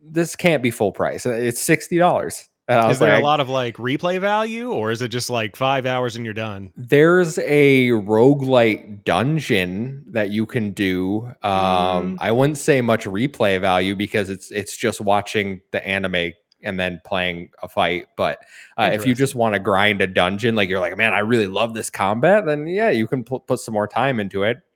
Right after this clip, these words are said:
Speaker 1: That wasn't what I was gonna do.
Speaker 2: Yeah, I can't imagine a lot of people will either. Yeah, this, li-, I mean, like, d-, even just looking at the gameplay, pretty game, like, for what it is.
Speaker 1: Yeah,
Speaker 2: But
Speaker 1: yeah.
Speaker 2: yeah, I think, I think a wait for sale is probably fair based on my first little glance here.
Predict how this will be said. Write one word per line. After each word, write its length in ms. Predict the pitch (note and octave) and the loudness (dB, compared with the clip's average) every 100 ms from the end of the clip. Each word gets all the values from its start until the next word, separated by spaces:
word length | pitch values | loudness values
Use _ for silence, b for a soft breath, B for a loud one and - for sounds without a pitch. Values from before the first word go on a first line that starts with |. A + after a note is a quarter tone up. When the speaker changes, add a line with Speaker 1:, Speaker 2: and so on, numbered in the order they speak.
| - | -4
Speaker 1:
That 200 | A2 A2 | -2 -2
wasn't 400 | A2 G#2+ G2+ G2 | -4 -6 -10 -8
what 120 | F2+ | -2
I 140 | B2 | 0
was 140 | D#3 - | -2 -6
gonna 240 | D#2 E2+ | -10 -10
do. 240 | D#2+ B2+ - b b | -6 -8 -8 b b
Speaker 2:
Yeah, 280 | D3 A#2 A2 | -4 -4 -4
I 60 | |
can't 220 | B2+ F3+ | -6 -6
imagine 280 | B2+ B2 A#2 | -4 -6 -6
a 60 | A2+ | -8
lot 160 | A2 | -8
of 60 | A2 | -8
people 180 | A2+ G#2 | -10 -8
will 180 | A2 G#2+ | -10 -10
either. 160 | G#2 | -10
Yeah, 220 | A2+ C3+ | -4 -2
this, 220 | D#3+ A3 - | -2 -4 -4
li-, 180 | D#4 | -2
I 80 | D#3+ | 0
mean, 200 | C#3+ D#3+ | 0 0
like, 180 | D#3+ D3 D#3 | -4 -6 -4
d-, 80 | G3+ | -4
even 200 | G3+ A#3+ | -4 -6
just 140 | A3+ | -6
looking 160 | B3 F#3 | -4 -4
at 80 | |
the 60 | A#2 | -4
gameplay, 380 | A#2 C3 B2 G2+ | -6 -4 -6 -8
pretty 280 | F3+ C4 C4+ | -6 -4 -2
game, 560 | A#2+ G#2+ C3 F#3+ C4 - | -2 -2 -4 -8 -10 -8
like, 160 | A#2 | -8
for 100 | - | -6
what 180 | B2 C3 | -4 -4
it 120 | A#2+ | -4
is. 260 | A2+ C#3 C3 | -4 -4 2
Speaker 1:
Yeah, 140 | F#3+ | 4
Speaker 2:
But 40 | G#3 | 4
Speaker 1:
yeah. 100 | C#4 | 2
Speaker 2:
yeah, 220 | A#2+ G#2+ G2+ - | -2 -10 -14 -10
I 80 | C3+ | -6
think, 160 | G3 | -4
I 100 | F3+ | -2
think 160 | C#3 G#3 | -2 0
a 40 | |
wait 200 | D#3 D#3 | 0 -2
for 140 | - B2+ | -4 -8
sale 300 | - C3 A#2+ | -4 -4 -4
is 100 | A2 | -6
probably 420 | C3 A#2+ A2+ G#2+ | -4 -4 -4 -6
fair 240 | - A#2+ | -4 -6
based 260 | G#2 G#2+ - | -4 -8 -8
on 80 | A#2 | -10
my 120 | G#2+ | -10
first 320 | - A2+ - | -8 -10 -8
little 120 | A2+ | -12
glance 380 | A2 A2 A2 A2 | -10 -10 -10 -12
here. 200 | G#2 G2 | -14 -18